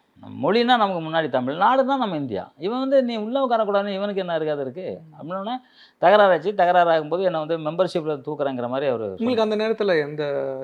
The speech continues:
Speaker 2: ஹீரோ யாருமே சப்போர்ட் பண்ணலையா சார்? அப்போ உங்களுக்கு நெருங்கிய நண்பர்களா
Speaker 1: சார்,
Speaker 2: இருக்கவங்க
Speaker 1: எல்லாம்
Speaker 2: கூட?
Speaker 1: சப்போர்ட் பண்ணாங்க. திருமாவளவன் வந்தார் சார்.
Speaker 2: இந்த சர்ச்சையில?
Speaker 1: ஆமா.
Speaker 2: ஓகே.
Speaker 1: சீமான் சார் வந்தாரு, கலைஞர் வந்தாரு, வி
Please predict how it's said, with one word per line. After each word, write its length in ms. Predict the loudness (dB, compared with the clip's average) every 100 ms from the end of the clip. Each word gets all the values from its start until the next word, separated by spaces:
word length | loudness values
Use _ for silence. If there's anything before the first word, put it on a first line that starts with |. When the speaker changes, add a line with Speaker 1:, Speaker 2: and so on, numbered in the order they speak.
| -10
Speaker 2:
ஹீரோ 360 | -10 -6 -4
யாருமே 300 | -4 -8 -10
சப்போர்ட் 320 | -12 -12 -12
பண்ணலையா 260 | -12 -12 -12
சார்? 180 | -12 -12
அப்போ 240 | -12 -10
உங்களுக்கு 340 | -10 -8 -10 -10
நெருங்கிய 300 | -10 -10 -12
நண்பர்களா 420 | -12 -10 -10 -6
Speaker 1:
சார், 160 | -6
Speaker 2:
இருக்கவங்க 60 | -4
Speaker 1:
எல்லாம் 300 | -6 -6 -8
Speaker 2:
கூட? 20 |
Speaker 1:
சப்போர்ட் 280 | -6 -6 -8
பண்ணாங்க. 200 | -10 -12
திருமாவளவன் 520 | -10 -6 -4 -4 -4
வந்தார் 140 | -4 -4
சார். 260 | -2 -4 -6 _ _ -12
Speaker 2:
இந்த 200 | -8 -6
சர்ச்சையில? 440 | -6 -8 -10 -10
Speaker 1:
ஆமா. 300 | -8 -6 -8 -12 -12
Speaker 2:
ஓகே. 320 | -10 -10 -16
Speaker 1:
சீமான் 380 | -12 -8 -8 -4
சார் 220 | -4 -4
வந்தாரு, 200 | -6 -6 -12 _
கலைஞர் 420 | -10 -6 -6 -6 -6
வந்தாரு, 320 | -6 -6 -8 -10
வி 140 | -8